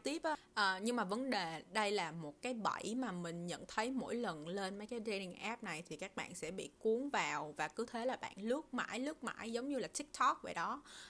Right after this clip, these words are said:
Ờ, một lúc sau đã qua kiểu một tiếng, hai tiếng rồi mà bạn chả động được gì trong đầu. Vậy là một tiếng,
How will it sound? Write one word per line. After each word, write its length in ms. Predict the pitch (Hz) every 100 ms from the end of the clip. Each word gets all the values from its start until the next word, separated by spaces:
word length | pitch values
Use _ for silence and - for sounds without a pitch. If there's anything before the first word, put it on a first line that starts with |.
| -
Ờ, 220 | 180 170
một 220 | 170 147
lúc 100 | 254
sau 280 | - 254 214
đã 60 | 180
qua 280 | 190 202 202
kiểu 220 | - 208
một 260 | 220 175
tiếng, 180 | - 220
hai 260 | 285 226 190
tiếng 280 | - 214 285
rồi 120 | 196
mà 80 | 160
bạn 200 | 147 165
chả 260 | 156 160
động 240 | 226 - 180
được 180 | 151
gì 140 | 180 165
trong 200 | 175 180
đầu. 360 | 160 156 147 - - -
Vậy 100 | -
là 120 | 170 165
một 260 | 165 -
tiếng, 380 | 214 233 269 349